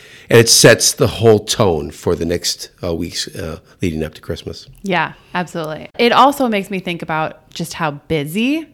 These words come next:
Speaker 2: the Christmas season can be with everything going on at church and then in our own families and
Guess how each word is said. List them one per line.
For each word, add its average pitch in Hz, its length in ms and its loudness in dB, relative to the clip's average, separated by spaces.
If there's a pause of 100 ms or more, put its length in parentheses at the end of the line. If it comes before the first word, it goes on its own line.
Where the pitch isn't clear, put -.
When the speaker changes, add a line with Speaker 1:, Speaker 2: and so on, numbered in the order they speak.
(120)
Speaker 2:
the 294 80 -2
Christmas 302 400 0
season 294 320 -2
can 285 200 -2
be 277 500 -2
with 196 400 2
everything 196 420 -2
going 180 200 -4
on 165 160 -4
at 147 180 -8
church 269 540 -6
and 165 100 -10
then 160 160 -8
in 160 140 -6
our 156 120 -6
own 185 200 -4
families 165 640 -2
and 139 240 -8